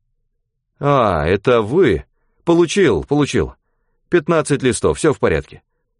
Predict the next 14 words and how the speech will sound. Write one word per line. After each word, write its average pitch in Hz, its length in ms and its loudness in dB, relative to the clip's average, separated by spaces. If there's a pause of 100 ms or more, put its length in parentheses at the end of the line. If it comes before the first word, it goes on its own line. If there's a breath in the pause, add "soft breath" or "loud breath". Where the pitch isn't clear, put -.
Спасибо». 135 560 -2 (1040)
«Лекцию?» 110 680 -2 (1040)
«Нет, 113 340 0
сегодня 131 380 0
не 123 140 -2
получится. 107 560 -4 (480)
Нет, 131 500 -4 (480)
я 147 240 0
не 151 140 0
смогу. 139 480 -4 (320)
Занят». 107 600 -2 (920)
«А 87 300 -2
Анна 165 160 0
Афанасьевна?» 151 960 0